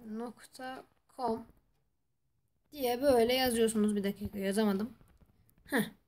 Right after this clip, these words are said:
böyle yazıyorsunuz. Sonra buraya beta diyelim o zaman. Beta diyelim pardon. Ee, mesela Turf Wars. Buradan da bu server'a girebiliyorsunuz. Tabii tanıtmak istediğim için biraz hadi gir abi hadi hadi.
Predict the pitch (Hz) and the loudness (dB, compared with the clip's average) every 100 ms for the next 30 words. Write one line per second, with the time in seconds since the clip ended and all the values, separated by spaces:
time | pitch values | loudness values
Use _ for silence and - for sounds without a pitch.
0 | - 330 294 302 277 247 233 233 240 311 | -8 -4 2 4 6 4 2 -6 -2 0
1 | 285 311 277 254 277 - - - - 233 | 0 2 4 2 0 -10 -16 -16 -18 -14
2 | 349 370 - 220 208 202 202 196 196 220 | -6 -2 -2 2 2 4 0 0 -2 2
3 | 220 240 254 247 214 196 202 208 214 220 | 8 12 12 12 12 10 8 6 6 4
4 | 226 226 - _ _ _ _ _ 269 240 | 4 0 -14 _ _ _ _ _ 0 4
5 | 233 220 220 - _ _ _ _ 311 277 | 6 6 4 0 _ _ _ _ -8 2
6 | 240 214 - 381 359 - 302 175 170 - | 2 4 6 6 6 10 10 10 6 0
7 | - - - 320 370 320 294 294 285 302 | -6 -20 -16 -4 2 4 4 0 4 4
8 | 240 277 262 269 247 247 233 220 208 214 | 6 2 4 4 6 4 2 2 -2 -4
9 | - _ _ - 262 - 269 269 277 277 | -14 _ _ -4 -4 2 0 2 0 0
10 | 285 277 269 233 247 233 233 226 - _ | 0 0 0 -2 -2 2 2 2 -8 _
11 | - - 233 233 262 247 202 196 196 196 | -20 -12 -4 -2 2 4 4 2 2 0
12 | 185 170 | -2 -6